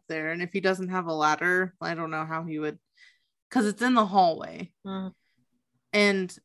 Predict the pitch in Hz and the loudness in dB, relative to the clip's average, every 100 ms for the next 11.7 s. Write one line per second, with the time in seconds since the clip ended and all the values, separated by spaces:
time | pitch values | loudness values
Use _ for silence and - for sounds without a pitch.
0 | _ _ 214 208 - 220 226 226 202 202 | _ _ 0 0 2 6 6 6 4 2
1 | 185 - _ 190 190 190 196 190 - 208 | 2 -6 _ 2 4 2 0 -6 -8 -4
2 | 202 190 185 185 180 - - _ _ _ | -4 -4 -6 -8 -8 -10 -14 _ _ _
3 | _ _ - 180 160 - _ 165 165 _ | _ _ -8 -4 -4 -8 _ -20 -20 _
4 | _ _ _ _ _ _ _ 185 190 190 | _ _ _ _ _ _ _ -6 2 2
5 | 180 - 190 196 - 185 185 208 202 - | 2 -2 0 0 2 4 6 4 0 -8
6 | _ 185 226 220 - _ _ _ _ _ | _ -6 -4 -4 -8 _ _ _ _ _
7 | _ _ 214 202 185 180 196 226 247 277 | _ _ 0 2 2 0 2 2 2 0
8 | 190 - 214 180 180 190 208 226 226 190 | -4 2 2 2 2 0 0 2 2 2
9 | 190 202 175 170 - _ _ _ 214 240 | 0 0 0 -2 -12 _ _ _ 0 2
10 | 247 214 214 208 208 190 185 170 165 - | 2 4 2 4 0 0 0 -4 -8 -6
11 | 190 165 135 160 175 - - | -4 -2 -4 -8 -10 -12 -16